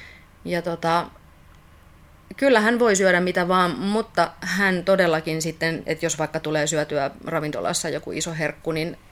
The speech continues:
hän automaattisesti skippailee sitten ja vähentää seuraavien päivien ruokaa siinä.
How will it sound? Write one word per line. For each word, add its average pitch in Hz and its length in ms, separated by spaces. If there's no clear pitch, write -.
hän 180 200
automaattisesti 196 800
skippailee 160 640
sitten 160 340
ja 160 140
vähentää 160 420
seuraavien 170 520
päivien 160 360
ruokaa 160 440
siinä. 160 360